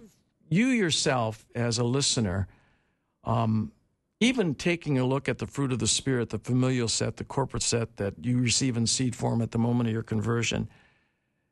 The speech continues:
begin to actively live a valued-centered life. Consider those values, whatever they may be, in every decision or con-, consequence you make. Actually see it metaphorically as a filter that you're gonna process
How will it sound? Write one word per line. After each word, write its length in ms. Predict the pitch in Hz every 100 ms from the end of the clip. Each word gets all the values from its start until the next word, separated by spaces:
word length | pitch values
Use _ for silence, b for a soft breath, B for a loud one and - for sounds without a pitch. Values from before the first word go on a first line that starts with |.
| _
begin 380 | 185 143 254 262
to 200 | 226 -
actively 960 | 180 196 - 151 127 135 135 131 131 127 _ 131
live 640 | 127 160 202 175 131 - -
a 80 | 131
valued-centered 880 | 123 127 135 139 135 - 139 143 139
life. 420 | - - - - _ _ _ _ _ _ _ -
Consider 600 | 196 185 - 269 294 240
those 240 | 190 156
values, 580 | 127 151 202 202 151 123
whatever 340 | 139 139 160 151
they 140 | 143
may 180 | 139 135
be, 260 | 127 185 151
in 160 | 135 B B -
every 220 | 214 226
decision 520 | 175 - 180 170 160
or 60 | 139
con-, 340 | - 151 143 -
consequence 500 | 156 147 - 143 -
you 80 | 143
make. 280 | 208 - B B B
Actually 520 | 165 202 - 190 190
see 340 | 170 - 233 220
it 140 | 170
metaphorically 720 | 135 143 131 202 226 - 127
as 140 | 127 143
a 60 |
filter 460 | 139 - 220 220 139
that 180 | 120 120
you're 80 | 135
gonna 140 | 135
process 540 | - 151 156 151 143